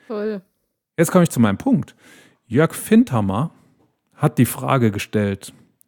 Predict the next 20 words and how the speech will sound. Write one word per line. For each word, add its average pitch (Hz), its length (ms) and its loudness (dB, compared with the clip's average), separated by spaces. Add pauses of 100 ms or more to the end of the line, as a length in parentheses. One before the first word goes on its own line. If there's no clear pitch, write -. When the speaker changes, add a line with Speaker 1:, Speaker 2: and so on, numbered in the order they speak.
(160)
Speaker 2:
was 131 400 -2
denn, 120 380 0 (1120)
wenn 135 460 4 (380)
das, 135 320 -2
was 107 180 0
dort 123 240 0
an 110 100 -4
die 101 120 0
Presse - 420 2
gekommen 101 500 0
ist, 147 200 -4
die 127 80 0
Presse 113 320 -2
hat 113 120 -2
ja 131 60 2
nicht 143 220 2
gesagt, 135 480 -2
woher 131 340 2
das - 280 -4
kam. 95 420 -6